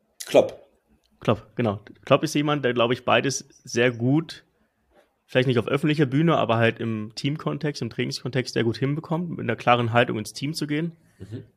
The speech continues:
Speaker 2: aber auch das Kollektiv so zu formen und so zu behandeln, dass hinten raus eine gute Teamleistung entstehen kann. Ja, auch der Tuchel, als, glaub ich, noch bei Mainz war, wurde ja ähnlich gelobt für seine Arbeit mit dem Team.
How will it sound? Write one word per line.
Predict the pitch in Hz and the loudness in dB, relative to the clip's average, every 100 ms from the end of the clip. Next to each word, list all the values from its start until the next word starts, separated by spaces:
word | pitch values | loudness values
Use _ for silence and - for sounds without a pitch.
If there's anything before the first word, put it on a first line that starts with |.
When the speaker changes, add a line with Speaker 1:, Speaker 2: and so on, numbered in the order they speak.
| - | 2
Speaker 2:
aber | 117 131 | 6 6
auch | |
das | 127 - | 4 -4
Kollektiv | - 123 120 - 151 123 - _ _ _ _ _ _ _ _ _ | -2 -4 -4 -6 -4 -4 -8 _ _ _ _ _ _ _ _ _
so | 107 120 | -2 -2
zu | 123 123 | -2 -8
formen | - 117 135 131 | 0 4 6 4
und | 113 | 0
so | 120 123 | -2 -2
zu | - - 123 120 117 | -8 -6 -2 -2 0
behandeln, | 117 104 120 131 135 143 - _ _ _ _ _ _ | -2 0 0 0 0 -2 -8 _ _ _ _ _ _
dass | - 113 | -2 2
hinten | 135 123 | 4 2
raus | 113 120 117 | 4 4 4
eine | 110 | -4
gute | 110 | -4
Teamleistung | 101 120 113 107 101 107 104 98 - _ _ _ _ _ - | -4 -4 0 0 -2 -4 -4 -4 -10 _ _ _ _ _ -10
entstehen | 107 - 110 110 | -6 0 0 2
kann. | 98 92 104 _ - | -2 -6 -10 _ -4
Ja, | 101 | -2
auch | 110 | 0
der | - 107 | 0 0
Tuchel, | - 170 165 156 170 - | 2 4 4 2 0 -8
als, | - - | -12 -4
glaub | 110 117 | -2 0
ich, | |
noch | 117 | 0
bei | 113 | 0
Mainz | 104 110 135 - | 0 0 0 0
war, | 127 131 131 _ _ _ - | 2 2 -2 _ _ _ -4
wurde | 117 110 | 2 2
ja | |
ähnlich | - 120 147 - | 2 0 -2 -2
gelobt | 139 143 147 - | 0 2 0 -4
für | - | -6
seine | 117 113 - | -4 -2 -2
Arbeit | 107 113 110 | 0 2 0
mit | 117 143 | -2 -4
dem | 160 151 | -4 -6
Team. | - 180 196 | -4 -4 -6